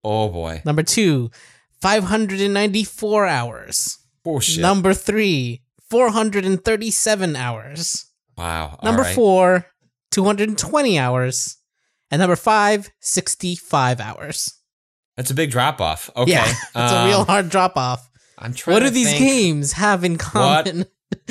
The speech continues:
Speaker 2: <laughs>
Speaker 1: are these games? What do they have in common?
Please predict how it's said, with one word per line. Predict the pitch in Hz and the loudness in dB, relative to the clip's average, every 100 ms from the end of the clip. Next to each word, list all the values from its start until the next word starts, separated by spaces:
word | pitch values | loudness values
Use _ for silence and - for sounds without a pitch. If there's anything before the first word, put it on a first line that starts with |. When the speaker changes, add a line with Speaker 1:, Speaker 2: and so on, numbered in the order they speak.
| 320 | -2
Speaker 2:
<laughs> | - - 269 233 - 480 - 494 | -2 0 0 2 0 -2 0 -2
Speaker 1:
are | 101 110 | 0 -2
these | 104 110 104 - - - _ | -4 -6 -6 -8 -8 -12 _
games? | - 104 95 85 | -8 -6 -6 -6
What | 92 104 | -8 -8
do | |
they | 110 110 104 | -8 -8 -8
have | 101 98 95 | -8 -8 -8
in | 95 82 - | -10 -14 -16
common? | - - 98 95 82 71 62 - | -20 -12 -10 -8 -8 -12 -14 -20